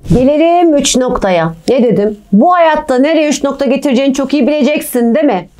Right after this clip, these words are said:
Yargısı tamamlanmış, yüklemi olan bir cümlenin sonuna üç nokta getirirsen çok beklersin.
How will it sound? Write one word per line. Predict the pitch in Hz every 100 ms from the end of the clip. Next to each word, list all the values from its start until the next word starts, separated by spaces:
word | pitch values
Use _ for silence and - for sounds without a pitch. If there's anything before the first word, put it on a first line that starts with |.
| -
Yargısı | 220 269 254 269
tamamlanmış, | - 285 277 269 269 269 294 302 - 185
yüklemi | 226 285 - 220
olan | 208 220 254 214
bir | 185
cümlenin | 175 185 185
sonuna | - 196 185
üç | 208
nokta | 226 214
getirirsen | 220 214 220 214 214 208 -
çok | - 240 247 294 - 311
beklersin. | 233 214 - 180 190 - 147